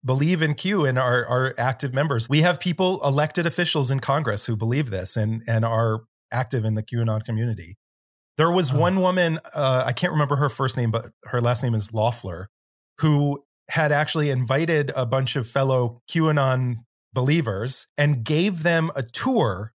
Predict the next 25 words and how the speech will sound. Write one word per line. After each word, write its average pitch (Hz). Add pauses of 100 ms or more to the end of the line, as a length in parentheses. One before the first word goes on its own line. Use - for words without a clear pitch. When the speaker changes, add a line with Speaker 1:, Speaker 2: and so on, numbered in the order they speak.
(140)
Speaker 1:
of 170
the 180
Capitol 185
building, 113
like, 139
the 139
day 151
before 139
the 120
coup 127 (920)
so 160
that 151
they 151
would 147
know 147
their 143
way 135
around. 120 (240)
Speaker 2:
Oh. 110 (720)
And 143
w-, -
is 147
she, 147 (340)
like, 127
still 127